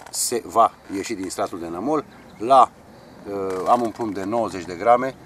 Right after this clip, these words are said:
un plumb plat și el, mă rog, uh,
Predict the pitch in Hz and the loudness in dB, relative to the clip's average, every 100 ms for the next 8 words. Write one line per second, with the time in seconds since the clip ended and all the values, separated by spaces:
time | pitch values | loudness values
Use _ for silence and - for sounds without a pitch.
0 | - - - 95 85 127 117 - - 123 | -20 -20 -12 -10 -6 -6 -6 -8 4 6
1 | 139 - - - - - - - 202 - | 6 0 -20 -20 -20 -12 -6 -2 -2 -4
2 | - - 87 107 107 - - - 82 90 | -18 -12 0 2 2 -2 -20 -18 -8 -2
3 | 90 98 82 92 90 | 0 -2 -4 -6 -6